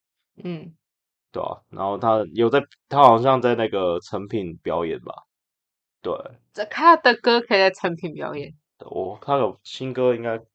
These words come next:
Speaker 2: 可能比较没有那么
Speaker 1: 涩涩的。那，那你就不爱啦。你没有下载他新歌吧？因为不涩涩的了。
Speaker 2: 有啊。
Speaker 1: 嗯，
Speaker 2: 那个什么包厢六零六。
Speaker 1: 哦。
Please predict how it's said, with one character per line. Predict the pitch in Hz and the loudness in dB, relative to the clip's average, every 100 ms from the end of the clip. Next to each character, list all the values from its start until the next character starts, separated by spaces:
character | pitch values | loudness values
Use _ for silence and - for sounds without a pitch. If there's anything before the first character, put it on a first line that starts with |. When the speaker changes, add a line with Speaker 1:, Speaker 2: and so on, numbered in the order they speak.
| _ | _
Speaker 2:
可 | - | -16
能 | 98 | -12
比 | 92 | -4
较 | 107 | -2
没 | 104 107 | -2 -4
有 | 101 | -6
那 | |
么 | 101 95 85 80 _ _ _ _ _ | -6 -6 -6 -8 _ _ _ _ _
Speaker 1:
涩 | - 202 | 2 2
涩 | 180 180 156 | 4 0 0
的。 | - 170 - _ _ - | -4 -12 -16 _ _ 0
那， | 240 226 | 4 6
那 | 240 | 6
你 | 196 | 6
就 | 196 | 4
不 | 170 | 8
爱 | 160 156 | 10 10
啦。 | 143 170 - _ _ _ - | 6 0 -8 _ _ _ -4
你 | 202 | 0
没 | 220 | 6
有 | 240 | 4
下 | - 196 | 8 10
载 | |
他 | 180 175 | 10 8
新 | - 165 | 2 -8
歌 | 160 147 | -6 -6
吧？ | 143 - - | -6 -8 -2
因 | 190 | 0
为 | |
不 | 180 156 | 0 -4
涩 | 151 147 | -8 -10
涩 | - 127 | -8 -10
的 | - - | -10 -14
了。 | - _ - | -16 _ -8
Speaker 2:
有 | 104 | -2
啊。 | 113 123 123 _ _ _ _ _ _ _ _ - - | 0 -2 -6 _ _ _ _ _ _ _ _ -20 -18
Speaker 1:
嗯， | 117 - | -14 -8
Speaker 2:
那 | 110 | -6
个 | 107 | -6
什 | 104 | -6
么 | 95 92 | -6 -6
包 | - 110 107 | 2 4 4
厢 | 107 104 92 95 | 0 -4 -4 -4
六 | 120 143 | -2 0
零 | 151 151 147 | 0 -2 -2
六。 | 151 151 151 139 127 | 0 0 0 0 -2
Speaker 1:
哦。 | 135 190 202 202 | -4 -6 -8 -10